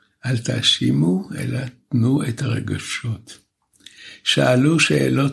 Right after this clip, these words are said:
פתוחות שיש אפשרות להשיב עליהן. נסו להקשיב מתוך סקרנות, פתיחות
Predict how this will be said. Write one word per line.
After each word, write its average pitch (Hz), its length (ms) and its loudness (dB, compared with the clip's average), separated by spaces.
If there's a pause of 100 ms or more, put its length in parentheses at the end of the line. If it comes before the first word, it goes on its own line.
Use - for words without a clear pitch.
פתוחות - 1000 -2
שיש - 380 -8
אפשרות 113 480 -8
להשיב 143 460 -4
עליהן. 104 320 -10 (540)
נסו 127 340 2
להקשיב 156 560 2
מתוך 139 360 0
סקרנות, 123 1080 0
פתיחות - 720 -4